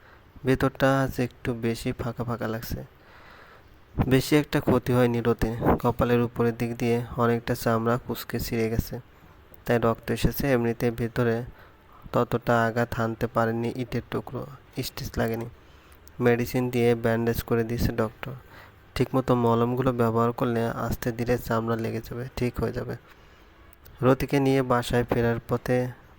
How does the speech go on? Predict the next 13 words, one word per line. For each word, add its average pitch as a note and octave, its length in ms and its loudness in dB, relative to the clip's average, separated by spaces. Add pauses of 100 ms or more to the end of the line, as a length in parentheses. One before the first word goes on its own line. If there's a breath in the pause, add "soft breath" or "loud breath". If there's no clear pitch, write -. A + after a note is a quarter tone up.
(800 loud breath)
আবির A#2+ 380 2
বলল, A#2 480 0
"সিমি, B2 420 0 (420)
তুই B2 520 0
ভাবিকে A#2+ 400 2
নিয়ে B2+ 200 0
বাসায় A#2+ 380 0
চলে B2 280 -4
যাও, C3+ 160 0 (720 loud breath)
আমি B2 200 2
রিক্সা A#2+ 320 -2
ডেকে B2+ 220 -2
দিচ্ছি।" A#2 320 -12